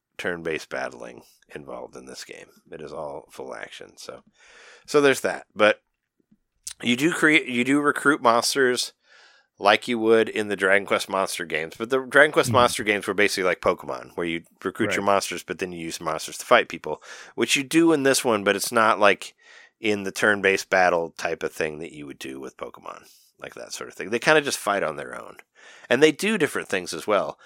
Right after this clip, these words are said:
Speaker 1: Actually, weirdly enough, the game <laughs> reminds me a lot of Monster, Monster Hunter,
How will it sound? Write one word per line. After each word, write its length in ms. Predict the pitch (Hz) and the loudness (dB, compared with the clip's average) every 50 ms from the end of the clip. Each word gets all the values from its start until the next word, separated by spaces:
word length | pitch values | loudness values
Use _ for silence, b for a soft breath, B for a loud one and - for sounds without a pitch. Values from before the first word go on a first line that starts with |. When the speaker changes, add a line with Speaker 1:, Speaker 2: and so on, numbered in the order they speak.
| b b b b b | b b b b b
Speaker 1:
Actually, 300 | 127 - - - 185 143 | 6 6 6 4 0 2
weirdly 380 | 135 156 202 240 247 269 226 | 4 4 4 4 4 4 4
enough, 220 | 190 175 175 160 - | 4 4 4 2 2
the 80 | 127 | -4
game 300 | 104 98 113 143 170 160 | -2 0 0 0 0 2
<laughs> 40 | 151 | 0
reminds 420 | 127 110 104 - - 143 143 - | 0 0 0 -4 -4 -4 -6 -4
me 80 | - 151 | 0 0
a 80 | 117 98 | 0 0
lot 320 | 95 95 92 104 147 143 | 2 0 -2 0 2 2
of 160 | 135 107 95 | 0 0 -2
Monster, 560 | 92 92 98 107 - - - - 95 85 71 _ | -4 0 2 2 2 0 -2 -2 -4 -4 -4 _
Monster 400 | - 101 113 110 - - - 85 | 0 2 2 2 2 -2 -6 -6
Hunter, 320 | - 78 - - 139 143 | -6 -6 -10 -10 -12 -12